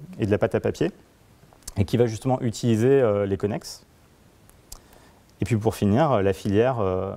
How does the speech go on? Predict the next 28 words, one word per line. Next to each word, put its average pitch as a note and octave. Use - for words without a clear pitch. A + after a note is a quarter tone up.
papier-carton, A2+
représentée G#2+
en G2+
bleu G#2+
ici, C#3
avec, G#2
euh, G2
cette G#2
boucle A2
qui A#2
va G#2+
représenter, G#2+
euh, G2+
le G2+
recyclage A#2+
du A#2+
papier. G#2
Donc, G#2
maintenant C3+
qu'on A#2+
a, C3
euh, G#2
une G#2+
vision, G#2
euh, G2
matérielle A#2
des G2+
flux, F#3+